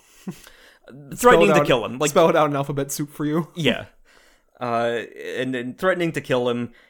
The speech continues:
Speaker 2: and the nurse slowly enters, like, this possessed state and begins brandishing her ink
Speaker 1: Fountain pen.
Speaker 2: fountain pen
Speaker 1: Yeah.
Speaker 2: at the two troublemakers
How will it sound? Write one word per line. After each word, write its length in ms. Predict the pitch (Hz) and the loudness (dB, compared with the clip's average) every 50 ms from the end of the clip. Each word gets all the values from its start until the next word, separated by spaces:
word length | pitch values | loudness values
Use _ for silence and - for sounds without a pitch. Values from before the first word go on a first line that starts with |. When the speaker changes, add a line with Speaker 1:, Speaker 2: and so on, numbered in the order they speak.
| _ _ _ _ - | _ _ _ _ -6
Speaker 2:
and 500 | 117 120 117 117 117 117 120 120 113 - - | -4 -2 -2 0 -2 -2 -4 -6 -8 -10 -12
the 160 | 127 123 123 | -8 -6 -4
nurse 680 | 123 127 151 185 208 208 208 - - - - - - - _ _ _ _ _ _ _ _ _ _ _ | -2 0 2 2 2 2 2 0 -2 -2 -4 -4 -6 -12 _ _ _ _ _ _ _ _ _ _ _
slowly 640 | - - - - 143 156 170 180 180 175 170 165 - | -8 -6 -6 0 2 2 2 2 2 0 -2 0 0
enters, 580 | 139 147 147 139 151 151 147 147 139 120 110 | -2 -2 -2 -2 -4 -4 -4 -2 -4 -4 -4
like, 260 | 117 127 123 117 - | -4 -4 -4 -4 -4
this 360 | - 117 120 117 - - - - 143 - _ - | -8 -8 -8 -6 -6 -6 -8 -10 -14 -20 _ -8
possessed 640 | 143 131 113 104 135 143 147 - - - - - - | -6 -6 -2 0 0 0 0 0 -4 -6 -8 -10 -8
state 560 | - - - 131 117 110 104 107 - _ _ _ _ _ _ _ _ _ _ | -8 -6 -4 -4 -4 -4 -6 -10 -14 _ _ _ _ _ _ _ _ _ _
and 520 | - 117 117 117 117 117 117 117 117 120 117 | -4 -2 0 2 2 0 0 -2 -4 -6 -6
begins 240 | 120 120 131 123 107 | -4 -4 -4 -4 -4
brandishing 1120 | - - 117 113 131 139 156 165 165 165 - - 170 156 151 151 147 156 - - 139 147 139 | -8 -10 -4 0 0 0 2 0 -2 -4 -4 -2 -4 -4 -4 -4 -6 -6 -8 -10 -14 -14 -12
her 200 | 127 123 123 120 - | -6 -4 -4 -4 -4
ink 60 | - 143 | -4 -4
Speaker 1:
Fountain 340 | 151 165 190 - 226 165 | -4 -4 -4 -4 -6 -6
pen. 200 | 143 151 135 117 135 | -8 -10 -10 -8 -2
Speaker 2:
fountain 340 | 139 165 175 165 139 135 123 | 0 0 0 0 -2 -4 -6
pen 360 | - - 113 113 110 110 110 | -4 -4 -4 -4 -4 -6 -8
Speaker 1:
Yeah. 80 | 110 107 - _ _ _ _ _ - 110 117 117 | -10 -12 -16 _ _ _ _ _ -6 -2 -2 -2
Speaker 2:
at 180 | 113 - - - - | -2 -4 -6 -12 -12
the 140 | 135 127 113 | -14 -14 -10
two 360 | - - - 135 127 120 117 | -8 -6 -4 -4 -4 -4 -6
troublemakers 920 | 113 - 139 127 120 120 113 113 113 110 117 110 101 101 107 104 - - | -4 -4 -4 -2 -2 -4 -4 -6 -6 -8 -8 -10 -10 -10 -10 -10 -12 -12